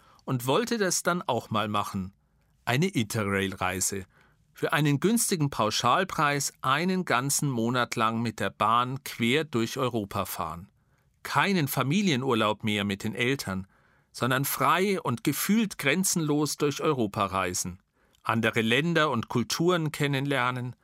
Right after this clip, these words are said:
Abenteuer erleben, in Jugendherbergen, an Bahnhöfen, in Zugabteilen und unter freiem Himmel schlafen. Konserven essen, nur so viel Gepäck haben, wie man im eigenen Rucksack tragen kann.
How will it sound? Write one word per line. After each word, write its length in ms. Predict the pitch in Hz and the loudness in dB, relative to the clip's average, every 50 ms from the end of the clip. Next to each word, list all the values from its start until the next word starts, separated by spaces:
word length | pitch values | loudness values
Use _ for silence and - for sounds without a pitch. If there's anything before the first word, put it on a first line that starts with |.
| _ _ _ _ _ - | _ _ _ _ _ -2
Abenteuer 720 | - 120 123 135 - 131 120 - - 127 120 120 120 123 | 2 2 2 2 2 -2 -4 -2 0 2 2 4 2 2
erleben, 560 | 123 131 113 113 117 120 117 113 - 113 107 - _ _ _ _ _ _ _ - | 0 0 -2 0 0 -2 -2 -2 -4 -6 -6 -8 _ _ _ _ _ _ _ -2
in 100 | - 151 | 0 0
Jugendherbergen, 1000 | 135 135 156 233 233 214 196 151 - - 117 107 - 107 98 98 98 98 - 104 | 2 4 2 2 2 2 0 0 0 -2 -2 -2 -2 -2 -2 -2 -2 -4 -6 -6
an 220 | - - 110 101 | -4 -4 -4 0
Bahnhöfen, 680 | - 131 143 156 180 165 151 135 117 117 110 - - 113 | 2 4 4 4 4 2 2 2 2 0 0 -2 -4 -4
in 140 | 117 123 120 | -4 -2 0
Zugabteilen 920 | - - 220 226 - - 165 147 - - - - 147 131 123 120 123 120 - - - - - _ | 0 0 0 0 0 0 -2 -2 -2 -2 -4 -2 0 0 0 0 -2 -4 -6 -12 -16 -20 -10 _
und 320 | - 160 214 233 196 - - | 2 2 2 2 0 -2 0
unter 320 | 160 143 135 - 123 113 | 0 0 2 2 0 -2
freiem 540 | - - - 113 107 120 143 160 170 160 135 | -2 -2 -2 0 2 2 2 2 0 0 0
Himmel 340 | 113 139 139 127 117 101 95 | 0 0 0 0 0 -2 -2
schlafen. 640 | - - 110 104 95 98 101 - - 69 76 - _ _ _ _ _ _ _ _ _ _ _ | -2 -2 -2 -2 -2 -2 -4 -8 -8 -10 -12 -14 _ _ _ _ _ _ _ _ _ _ _
Konserven 640 | - - 117 117 - - 135 143 143 - - 123 110 | -6 -4 -2 0 0 2 2 2 2 0 -2 -6 -6
essen, 420 | 110 110 - - - 104 107 110 _ _ _ _ _ _ _ _ _ | -4 -4 -4 -4 -4 -6 -8 -12 _ _ _ _ _ _ _ _ _
nur 160 | - 143 165 | 0 0 2
so 220 | 156 - - 262 240 | 2 2 2 0 0
viel 200 | - - 202 180 | 0 0 0 2
Gepäck 460 | 165 151 - - 156 160 156 - - | 0 0 0 0 -2 -2 -2 -2 0
haben, 360 | 147 131 131 127 131 127 139 - _ _ _ _ | 2 2 2 2 0 -2 -6 -8 _ _ _ _
wie 100 | - 120 | -2 0
man 180 | 110 120 113 117 | 2 2 2 0
im 120 | 135 156 | 0 -2
eigenen 400 | - - 110 110 113 127 139 143 | 0 0 0 0 0 0 0 -2
Rucksack 480 | 139 95 101 98 - - - 151 147 - | -2 -2 -4 -4 -2 -2 -2 -2 -4 -4
tragen 400 | - - 107 95 95 95 87 87 | -2 0 0 0 0 0 -4 -8
kann. 300 | - - 87 85 92 104 | -8 -8 -8 -8 -10 -14